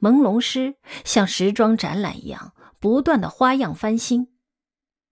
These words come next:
也就是从八十年代起，周颖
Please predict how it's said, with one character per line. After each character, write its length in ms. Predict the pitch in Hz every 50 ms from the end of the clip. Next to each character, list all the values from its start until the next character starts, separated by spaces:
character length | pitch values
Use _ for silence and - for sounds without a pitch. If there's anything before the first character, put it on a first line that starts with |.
| _ _ _
也 220 | _ 226 226 220 233
就 160 | - 302 285
是 120 | - 240
从 200 | 233 - 196 214
八 220 | 233 277 269 277 285
十 120 | - -
年 200 | 180 160 147 147 160
代 160 | 185 156 139
起， 360 | - - - - - - _ _ _ _ _ _ _ _
周 280 | - - 311 311 320 320
颖 240 | 254 202 - -